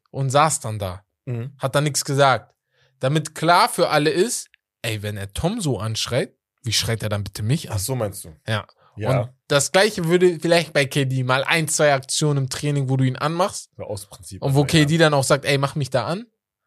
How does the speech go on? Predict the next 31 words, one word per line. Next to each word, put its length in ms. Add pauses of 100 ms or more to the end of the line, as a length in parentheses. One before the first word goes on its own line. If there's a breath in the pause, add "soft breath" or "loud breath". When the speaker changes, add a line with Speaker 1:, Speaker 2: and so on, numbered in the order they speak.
(200)
Speaker 1:
Und 420
damit 280
die 100
anderen 300
so 80
in 60
der 80
Mannschaft 360
sehen, 140
„Ey, 440
guck, 340 (280)
bevor 300
hier 160
irgendjemand 440
denkt, 220
hier 80
wäre 140
Anarchie, 560
hier 160
ist 120
immer 180
noch 300 (360)
rigorose, 880 (640)
äh, 180
hier, 340
mm, 720
Hierarchie“, 500
so. 260 (180)
Speaker 2:
Mhm. 300 (120)
Speaker 1:
Deswegen, 540
also 440